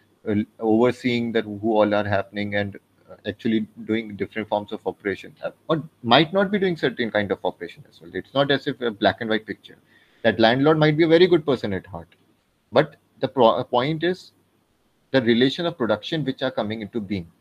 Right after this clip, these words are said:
The mode of production is different, and relations of production are the relations between those two humans, the farmer and the landlord. Mode of production is a system,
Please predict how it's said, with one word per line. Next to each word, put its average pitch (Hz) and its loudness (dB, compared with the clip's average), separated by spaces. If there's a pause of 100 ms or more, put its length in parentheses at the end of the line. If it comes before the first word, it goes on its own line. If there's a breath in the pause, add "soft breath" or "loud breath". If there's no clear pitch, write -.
(300 soft breath)
The 104 -6
mode 104 6
of 160 4
production 151 -2
is 120 -6
different, 160 -6
and 139 -4
relations 117 -2
of 156 -8
production 156 -4
are 160 -4
the 143 -6
relations 127 -2
between 135 -8
those 139 -6
two 147 -6
humans, 101 -4 (280)
the 110 -4
farmer 117 0
and 113 -4
the 131 4
landlord. 107 -2 (500)
Mode 117 4
of 165 -2
production 160 0
is 151 -4
a 160 -6
system, - -6